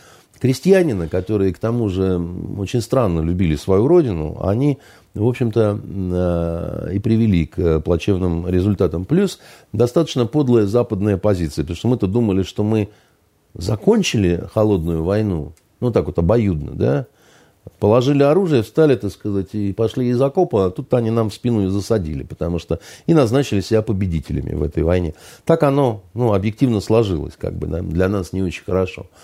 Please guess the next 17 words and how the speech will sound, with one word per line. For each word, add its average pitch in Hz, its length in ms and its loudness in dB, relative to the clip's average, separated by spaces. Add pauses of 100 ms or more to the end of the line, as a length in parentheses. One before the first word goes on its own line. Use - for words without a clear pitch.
(400)
Вот. 98 520 0
А, 95 480 -2 (120)
хочешь - 300 -2
мира, 202 240 4
готовься 165 420 2
к 131 80 -6
войне, 160 440 2
да, 135 280 2
значит, 101 420 -4
не 117 160 -2
хочешь 160 260 0
кормить 151 340 0
собственную 160 400 0
армию, 151 220 2
будешь 143 260 0
кормить 143 340 0
чужую. 139 520 0